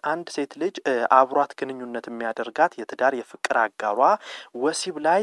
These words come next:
እ፣ በጣም ስሜቱ እንዲጨምር ከፈለጉ ሆን ብለው አውቀው የማቃሰት ድምፅ ያወጣሉ። ይሄ በጣም፣ እ፣ የወሲብ ግንኙነት ላይ ሴቶች ወንዶችን ለማበርታት፣ እ፣ ሲፈልጉ የሚጠቀሙት ነው። ወንዱ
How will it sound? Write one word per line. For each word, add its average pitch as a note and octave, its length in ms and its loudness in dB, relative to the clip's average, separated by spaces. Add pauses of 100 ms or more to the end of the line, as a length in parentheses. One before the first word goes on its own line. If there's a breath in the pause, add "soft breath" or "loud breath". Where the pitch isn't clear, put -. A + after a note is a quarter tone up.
(100)
እ፣ C#3 100 0 (340)
በጣም E3 340 2
ስሜቱ D#3 540 -6 (200)
እንዲጨምር D3 720 -4
ከፈለጉ A2+ 520 -4 (460 loud breath)
ሆን F#3+ 220 2
ብለው D#3+ 280 2 (180)
አውቀው D#3 520 2 (120)
የማቃሰት C3+ 880 -2
ድምፅ C3+ 280 -4
ያወጣሉ። A2 440 4 (100)
ይሄ D3 140 -6 (120)
በጣም፣ C3 440 0
እ፣ A#2 180 -6
የወሲብ A#2+ 520 -6
ግንኙነት A#2 640 -10
ላይ E3 160 2 (440 loud breath)
ሴቶች F3 440 -2 (100)
ወንዶችን C#3+ 800 -4 (120)
ለማበርታት፣ C#3+ 960 -2
እ፣ B2 220 4
ሲፈልጉ A2+ 520 0 (480 loud breath)
የሚጠቀሙት C3 840 0
ነው። E3+ 160 -2
ወንዱ C3+ 260 -2